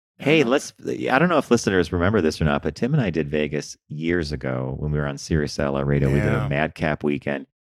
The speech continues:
Speaker 1: Tim got sick. I got sick. I don't know how we pulled this off, but our favorite show, still to this day, was Donnie and Marie at,
Speaker 2: Yeah.
Speaker 1: I forget what hotel they were at, but they
Speaker 2: The
Speaker 1: put on
Speaker 2: Flamingo.
Speaker 1: It was the Flamingo. You're right. They put on quite a show.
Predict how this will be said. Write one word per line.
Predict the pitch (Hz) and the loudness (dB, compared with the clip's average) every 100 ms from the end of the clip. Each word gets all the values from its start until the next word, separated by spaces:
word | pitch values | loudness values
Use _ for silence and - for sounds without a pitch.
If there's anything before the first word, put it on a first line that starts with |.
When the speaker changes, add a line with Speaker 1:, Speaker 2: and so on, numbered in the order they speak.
| _ - | _ -8
Speaker 1:
Tim | - 110 | -2 0
got | 110 92 95 | 2 2 2
sick. | - 87 85 - | 0 0 0 -2
I | 92 101 | 0 2
got | 98 87 | 2 0
sick. | - 90 78 - | -2 0 0 0
I | |
don't | 110 90 | -2 0
know | |
how | 73 78 | 0 0
we | 73 | -2
pulled | - 73 67 | 0 0 0
this | 67 | 2
off, | 76 71 - | 2 2 2
but | 90 | 2
our | 78 | 2
favorite | - - 92 101 117 110 | 0 4 6 6 6 2
show, | - 87 71 65 69 _ _ _ _ _ _ _ _ _ - | 2 4 4 2 -4 _ _ _ _ _ _ _ _ _ -14
still | - - 120 113 | -12 4 8 8
to | 92 | 6
this | 95 - | 2 0
day, | 92 71 62 - | 0 0 -4 -14
was | - 87 143 | -4 0 2
Donnie | - 85 80 | 2 2 2
and | 73 | -2
Marie | 69 67 65 65 - | -4 -4 -6 -8 -8
at, | 95 | -6
Speaker 2:
Yeah. | 120 | -4
Speaker 1:
I | 80 | -6
forget | 76 78 73 | -8 -4 -4
what | 57 65 | -4 -4
hotel | 76 - 71 | -4 -2 -2
they | 67 65 | -2 -2
were | 65 | -2
at, | 65 | -2
but | - - | -4 2
they | 85 | 4
Speaker 2:
The | 73 | 4
Speaker 1:
put | - | 4
on | 120 | 4
Speaker 2:
Flamingo. | 170 190 76 - _ _ _ _ | 4 4 -2 -4 _ _ _ _
Speaker 1:
It | - | -2
was | 85 71 | -2 -2
the | |
Flamingo. | 71 - 71 76 67 64 | -2 0 2 0 -2 -6
You're | 64 67 | -8 -8
right. | 71 67 - | -8 -10 -12
They | - 87 | -10 -8
put | - 80 | -6 -6
on | 65 | -6
quite | - - 85 82 80 | -12 -6 0 0 0
a | - | -10
show. | - 58 50 - | -8 -8 -8 -12